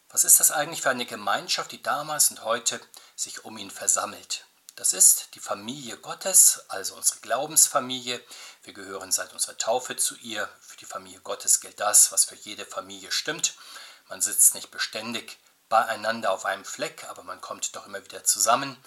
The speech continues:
um in wesentlichen Dingen eins zu sein. Und so ist es auch an diesem Tag am Jordan, als Junge und Alte sich um Jesus versammeln.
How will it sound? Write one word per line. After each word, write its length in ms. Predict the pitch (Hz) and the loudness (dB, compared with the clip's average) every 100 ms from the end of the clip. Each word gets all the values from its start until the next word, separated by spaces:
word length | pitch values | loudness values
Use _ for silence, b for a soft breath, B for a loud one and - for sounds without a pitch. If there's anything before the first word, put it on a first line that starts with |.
| B B B | B B B
um 160 | B 98 | B -16
in 220 | 92 95 - - | -16 -16 -20 -14
wesentlichen 520 | 101 98 95 - 101 | -2 -2 -2 -14 -14
Dingen 260 | 95 95 - | -16 -14 -6
eins 320 | 107 113 - | 2 8 8
zu 80 | 101 | 8
sein. 220 | 98 - - _ _ _ _ _ - | 4 0 -6 _ _ _ _ _ -14
Und 120 | - | -6
so 80 | 170 | 4
ist 140 | - | 8
es 120 | - | 8
auch 120 | 147 | 6
an 120 | 143 131 | 0 2
diesem 260 | 147 135 | 0 2
Tag 340 | - 139 143 107 | 4 6 4 0
am 140 | 95 | -4
Jordan, 420 | 113 123 131 123 | 0 2 2 0
als 220 | 98 - | 2 0
Junge 240 | 131 131 120 | 0 -4 -6
und 100 | 101 | -2
Alte 380 | 107 120 - 110 | 0 0 -4 -8
sich 160 | - | -8
um 100 | 101 | -10
Jesus 320 | 92 117 - | -12 -4 0
versammeln. 500 | - 117 110 113 113 | 0 0 -2 -4 -10